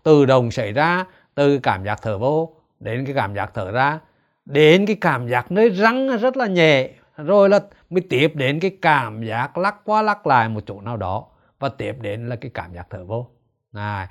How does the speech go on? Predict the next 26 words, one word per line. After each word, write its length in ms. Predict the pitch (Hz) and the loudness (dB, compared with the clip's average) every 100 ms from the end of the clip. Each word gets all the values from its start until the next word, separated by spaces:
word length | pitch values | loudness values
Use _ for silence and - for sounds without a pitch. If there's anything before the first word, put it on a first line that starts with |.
| _ _ | _ _
nó 200 | 104 120 | -4 -2
liên 300 | 127 185 190 | 2 2 0
tục 200 | 147 - 135 | -4 -4 -4
tuần 200 | 120 110 | -4 -2
tự 140 | 101 | -4
như 160 | 101 123 | -4 -4
vậy. 220 | 92 85 _ _ _ _ - | -4 -8 _ _ _ _ -2
Và 120 | 151 | 2
lúc 220 | 180 233 | 4 4
này 180 | 214 185 | 2 2
quý 220 | 175 143 | 2 0
vị 160 | 160 160 | 2 2
kinh 220 | 151 240 | 2 0
nghiệm 240 | 220 175 165 | 4 4 6
được 220 | 160 190 | 2 4
là 200 | 185 180 _ _ _ _ _ | 2 2 _ _ _ _ _
không 400 | - - 208 233 | -14 2 4 4
có 120 | 139 107 | 0 -4
phân 340 | - 180 190 | 0 0 0
tâm 180 | 170 156 | -2 0
về 80 | 131 | -4
chuyện 260 | 113 101 | -4 -6
gì 120 | 101 | -8
trên 180 | 104 123 | -8 -8
đời 160 | 107 95 | -8 -8
cả. 220 | 92 | -10